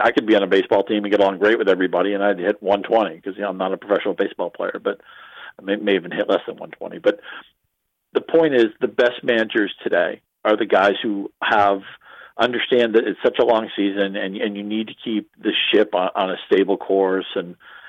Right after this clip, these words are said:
and that's a big part of why, you know, Joe Maddon's a successful manager, or Terry Francona is a successful manager. It looks like Cora was a really good hire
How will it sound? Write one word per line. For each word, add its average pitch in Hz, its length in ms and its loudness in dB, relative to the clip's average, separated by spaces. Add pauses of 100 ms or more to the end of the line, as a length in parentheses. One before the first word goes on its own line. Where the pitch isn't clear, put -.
(140)
and 117 100 -2
that's 127 140 0
a 180 40 0
big 151 220 0
part 156 240 2
of 120 100 2
why, 92 420 4
you 110 120 -6
know, 92 100 -6
Joe 104 140 -2
Maddon's 95 340 0
a - 200 -16
successful - 340 -2
manager, 92 480 -2
or 92 60 -2
Terry 101 240 4
Francona 98 480 -2
is 92 80 -12
a - 100 -20 (140)
successful 92 320 -4
manager. 90 420 -2
It 101 100 2
looks 107 200 -6
like 104 160 -2
Cora 101 440 6
was 95 140 0
a 95 60 -2
really 92 240 0
good 92 160 -6
hire 92 420 0